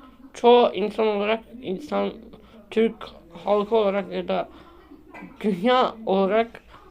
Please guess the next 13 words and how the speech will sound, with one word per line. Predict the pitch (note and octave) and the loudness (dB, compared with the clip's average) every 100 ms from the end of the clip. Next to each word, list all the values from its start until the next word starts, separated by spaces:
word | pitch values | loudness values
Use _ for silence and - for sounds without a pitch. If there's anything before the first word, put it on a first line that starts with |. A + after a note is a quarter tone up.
| - | -6
çok | - A#3 | -2 -2
seviyoruz | - F#3 E3+ E3+ E3+ D#3 | -2 -2 -2 -2 -4 -6
dokunmatik | E3+ F3 F3+ F#3 F3 F3+ | -6 -6 -6 -6 -8 -6
oyunları. | F3 E3+ E3+ E3+ D#3+ E3 F#3+ C4+ - A#3 - | -6 -4 -4 -6 -6 -6 -6 -6 -8 -20 -20
Bir | - G#3+ | -8 0
de | B3 | 2
böyle | C4 C#4+ | 2 4
oyunlar | C4+ C4 B3+ C4 D4 D4+ | 6 6 4 2 2 2
çoğunlukla | C#4 C4 B3 - | 0 0 -2 -6
internetsiz | - C4 B3 C4 C4 B3 - C4+ | -6 -4 -2 -2 0 -2 -6 -4
oluyor. | C4 G#3+ E3+ B3 D#4 | -2 0 -2 -4 -6
Küçük | - - - | -20 -20 -6
kardeşlerimiz | A3 G#3 G3 G3 F3+ G#3+ B3+ - | -2 -2 -4 -8 -8 -10 -12 -18